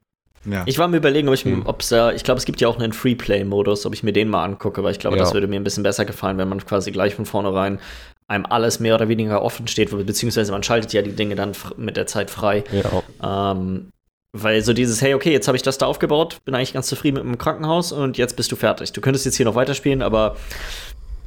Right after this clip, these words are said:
Speaker 2: im Endeffekt
Speaker 1: ändert sich
Speaker 2: musst du
Speaker 1: nichts
Speaker 2: jetzt
Speaker 1: mehr.
Speaker 2: woanders. Ja, es ändert
Speaker 1: Ja.
Speaker 2: sich nicht mehr, nichts mehr. Es kommen keine neuen Krankheiten dazu, es wird nicht größer, so, es gibt quasi gar keinen Anreiz, da jetzt noch weiter zu spielen.
Speaker 3: Ja, genau. Ja, also ist,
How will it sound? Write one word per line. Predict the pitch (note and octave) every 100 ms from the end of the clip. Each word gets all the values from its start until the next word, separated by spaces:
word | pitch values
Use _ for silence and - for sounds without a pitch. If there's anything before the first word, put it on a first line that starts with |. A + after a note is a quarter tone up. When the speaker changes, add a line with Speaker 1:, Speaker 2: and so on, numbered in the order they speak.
| -
Speaker 2:
im | A#2+ C3+ C3 B2
Endeffekt | A#2+ A2 G#2+ C#3
Speaker 1:
ändert | B2+ F#2
sich | G#2
Speaker 2:
musst | F#2+
du | G2
Speaker 1:
nichts | F#2+
Speaker 2:
jetzt |
Speaker 1:
mehr. | E2+ -
Speaker 2:
woanders. | G2
Ja, | G#2+ G2+
es | G2 A2+
ändert | G#2+ F#2
Speaker 1:
Ja. |
Speaker 2:
sich | G2+ G#2
nicht | -
mehr, | -
nichts | G2+ G2
mehr. | G2+
Es | G2+
kommen | A#2
keine | A2 A2 G#2+
neuen | A2 G#2
Krankheiten | A#2 A#2 G2+
dazu, | G#2 - G#2+
es | G2+ - -
wird | A2 A2
nicht | A2+ -
größer, | A2 G#2 G#2+ G2
so, | G#2
es | -
gibt | A2
quasi | - A2 G2+
gar | G#2+
keinen | - G2+
Anreiz, | A#2 G#2+ G2+ -
da | G2
jetzt | F#2
noch | F#2+ -
weiter | G2 F#2+
zu | -
spielen. | - F#2+ F#2 - - - - - - -
Speaker 3:
Ja, | F#2+ F2+ F2+ - - - -
genau. | F#2+ F#2+ - - - _ _ _ _ _ _ -
Ja, | G2 F#2+
also | F#2+ G#2
ist, | - -